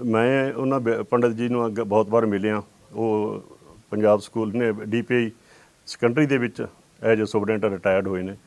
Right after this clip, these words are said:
ਮੈਂ ਕਿਉਂ, ਮੈਂ ਟੀਚਰ ਹੋਣ ਦੇ ਨਾਤੇ ਉਹਨਾਂ ਨੂੰ ਮਿਲਦਾ ਰਿਹਾ। ਤੇ ਉਹ ਦੱਸਦੇ ਸੀ ਵੀ ਜਸਵੰਤ, ਮੈਂ ਗਿਆ ਉਹਨਾਂ ਕੋਲ, ਬਹੁਤ ਵਾਰ ਗਿਆ,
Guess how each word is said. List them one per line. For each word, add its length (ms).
ਮੈਂ 120
ਕਿਉਂ, 260
ਮੈਂ 180
ਟੀਚਰ 280
ਹੋਣ 120
ਦੇ 60
ਨਾਤੇ 280
ਉਹਨਾਂ 140
ਨੂੰ 100
ਮਿਲਦਾ 280
ਰਿਹਾ। 260
ਤੇ 360
ਉਹ 140
ਦੱਸਦੇ 280
ਸੀ 140
ਵੀ 260
ਜਸਵੰਤ, 420
ਮੈਂ 240
ਗਿਆ 260
ਉਹਨਾਂ 220
ਕੋਲ, 140
ਬਹੁਤ 240
ਵਾਰ 180
ਗਿਆ, 240